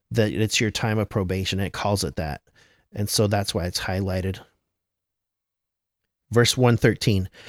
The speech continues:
"And they would have had no children, wherefore they would have remained in a state of innocence, having no joy, for they knew no misery,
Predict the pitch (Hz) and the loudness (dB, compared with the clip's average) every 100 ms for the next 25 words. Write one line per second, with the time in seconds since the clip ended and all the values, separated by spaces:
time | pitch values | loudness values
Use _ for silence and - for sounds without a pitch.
0 | - - 123 139 143 135 117 127 - 135 | -10 2 8 10 10 8 6 4 4 4
1 | 120 117 131 - 123 110 110 113 123 120 | 4 4 4 4 2 2 2 0 2 0
2 | - 117 104 110 113 117 107 113 113 110 | 4 4 4 4 4 2 2 0 2 4
3 | 127 113 107 107 113 104 - 131 123 - | 4 4 2 0 0 2 2 2 2 2
4 | 117 98 139 - 95 95 - - _ _ | -2 4 4 4 -2 -4 -6 -8 _ _
5 | _ 123 117 110 107 127 117 104 104 104 | _ 0 2 4 6 4 4 2 2 2
6 | 117 107 110 131 120 107 110 113 110 98 | 2 4 6 6 6 4 2 2 2 -2
7 | 98 | -4